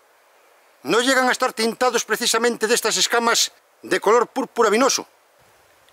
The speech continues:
El pie robusto, fibroso, incluso atenuado en la base y dotado de ciertas fibrillas, fijaros, longitudinales,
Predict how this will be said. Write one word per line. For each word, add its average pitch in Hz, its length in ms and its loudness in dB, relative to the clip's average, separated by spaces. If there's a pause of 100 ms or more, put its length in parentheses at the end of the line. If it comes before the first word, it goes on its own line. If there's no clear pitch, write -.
(140)
El 180 220 0
pie 285 180 2
robusto, 277 580 2 (400)
fibroso, 254 640 2 (1160)
incluso 220 480 2
atenuado 240 380 2
en 226 60 2
la 208 60 2
base 262 380 0 (800)
y 294 180 2
dotado 277 580 2 (760)
de 165 180 0
ciertas 269 400 0
fibrillas, 262 560 2
fijaros, 247 580 0 (400)
longitudinales, 190 920 0